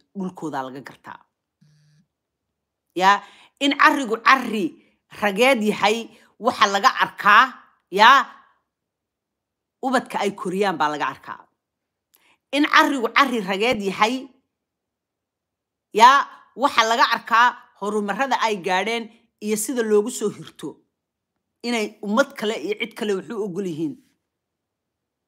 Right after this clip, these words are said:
Yaa? You're zero, Mister Zero. Raggii wanaagsanaana sida inamadan aan ku tusay oo kale, waa kugu dulman yihiin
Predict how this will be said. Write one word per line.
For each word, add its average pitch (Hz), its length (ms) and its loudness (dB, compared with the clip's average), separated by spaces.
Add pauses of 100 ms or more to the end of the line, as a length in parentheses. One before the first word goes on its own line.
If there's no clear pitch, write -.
(140)
Yaa? 247 340 4 (1200)
You're 180 200 -6
zero, 240 440 0
Mister 135 320 -14
Zero. 185 440 -14 (2000)
Raggii 240 240 -4
wanaagsanaana 185 640 -4
sida 208 220 -8
inamadan 196 400 -6
aan 175 120 -6
ku - 100 -20
tusay - 240 -10
oo 175 60 -8
kale, 127 180 -16 (260)
waa 175 120 -8
kugu 202 240 -6
dulman 220 340 -4
yihiin 135 260 -8